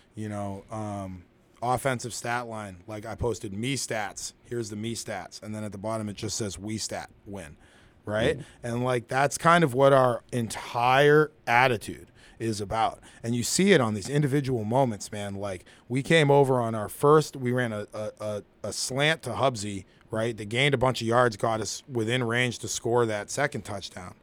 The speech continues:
Speaker 1: maybe that third touchdown. And, uh, you know, we came over in a timeout, and I said, "You know, we've been going at Jared, Jared, Jared, Jared. They're falling asleep on you, Hubsy.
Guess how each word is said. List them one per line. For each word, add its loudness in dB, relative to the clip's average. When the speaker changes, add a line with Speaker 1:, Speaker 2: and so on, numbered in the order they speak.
Speaker 1:
maybe 0
that -2
third -4
touchdown. -14
And, -6
uh, -8
you -8
know, -8
we -12
came 0
over 6
in 2
a -4
timeout, 2
and -8
I -10
said, -8
"You -20
know, -4
we've 0
been 0
going 6
at -4
Jared, 2
Jared, 0
Jared, -2
Jared. -2
They're -8
falling 2
asleep 0
on 0
you, -4
Hubsy. -4